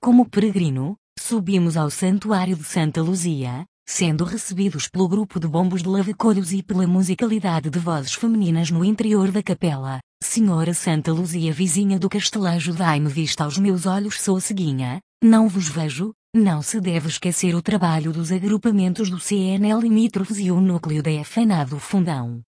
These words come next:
e a colaboração do município fundanense e da Junta de Freguesia de Alcongosta.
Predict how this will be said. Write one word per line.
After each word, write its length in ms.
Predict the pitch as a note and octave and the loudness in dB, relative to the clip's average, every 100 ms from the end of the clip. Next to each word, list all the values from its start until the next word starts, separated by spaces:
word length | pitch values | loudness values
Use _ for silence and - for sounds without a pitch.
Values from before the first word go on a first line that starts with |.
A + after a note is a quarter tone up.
| _ | _
e 140 | G3+ F#3+ | 0 0
a 60 | |
colaboração 720 | - G#3+ G#3+ A3 G#3+ G3+ D#3+ | 0 -2 0 -2 -2 -2 -2
do 80 | D3+ | 0
município 680 | D#3 F#3+ D#3 - E3+ - C#3+ | 2 2 2 0 -2 -2 -6
fundanense 680 | A#2+ G#3+ G#3+ G3+ D#3+ D3 - | -2 0 2 2 0 -2 -4
e 60 | D#3 | -2
da 100 | G#3 | -2
Junta 400 | F3 F3+ D#3+ F#3 | 0 0 0 -2
de 100 | F3+ | -4
Freguesia 600 | - F3+ F3 E3 F#3+ G#3 | -2 -2 -2 -2 -2 0
de 80 | F#3+ | 0
Alcongosta. 960 | F#3 F#3 G3+ G3 F3 D#3 - D3 C3 | 0 2 4 4 2 0 -4 -10 -10